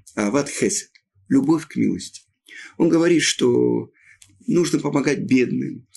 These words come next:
нужно помогать тем, у кого чего-то не хватает. Но есть бедность другого вида, бедность знания. И тот, кто обучает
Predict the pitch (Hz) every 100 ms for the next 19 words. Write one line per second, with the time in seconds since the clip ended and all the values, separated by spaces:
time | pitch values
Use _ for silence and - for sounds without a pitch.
0 | - - 160 156 160 147 139 143 156 -
1 | 165 151 147 143 147 139 - 156 147 131
2 | 123 127 117 120 - - _ _ _ _
3 | _ - 135 156 - 135 156 143 123 -
4 | 123 123 147 143 117 - 92 - - _
5 | _ _ _ _ _ - - 143 139 170
6 | 185 127 151 - - 107 98 85 - -
7 | _ _ _ _ _ _ _ _ _ _
8 | 131 123 - 196 190 - 117 107 113 117
9 | - - 123 123 117 -